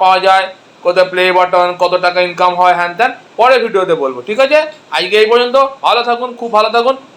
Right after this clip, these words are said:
YouTube চ্যানেল খুলে ফেলুন। যদি কোনো অসুবিধা হয়, যদি কোনো সমস্যা হয়, যদি কোনো কিছু জানতে হয়, কমেন্টস করবেন অবশ্যই,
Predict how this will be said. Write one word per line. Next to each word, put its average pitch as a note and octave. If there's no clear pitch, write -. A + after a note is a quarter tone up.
YouTube A3+
চ্যানেল A#3
খুলে A#3
ফেলুন। F3
যদি A3+
কোনো C4
অসুবিধা B3
হয়, B3+
যদি G#3
কোনো B3
সমস্যা A#3
হয়, A3+
যদি A3
কোনো A#3
কিছু A3
জানতে G#3+
হয়, C4
কমেন্টস B3+
করবেন B3+
অবশ্যই, B3